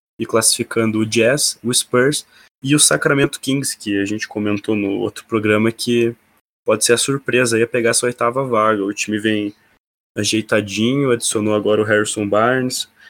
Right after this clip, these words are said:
vem de algumas vitórias. Agora já abriu alguns jogos ali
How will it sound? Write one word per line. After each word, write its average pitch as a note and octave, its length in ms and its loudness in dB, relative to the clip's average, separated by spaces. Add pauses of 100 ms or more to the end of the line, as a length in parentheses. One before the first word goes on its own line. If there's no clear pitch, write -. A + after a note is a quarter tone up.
vem A2 120 0
de G#2+ 80 2
algumas A2 280 2
vitórias. A#2+ 680 0 (880)
Agora A#2 240 2
já A2+ 180 2
abriu A#2 360 2
alguns G#2+ 320 -2
jogos G#2 340 -4
ali G2 460 -4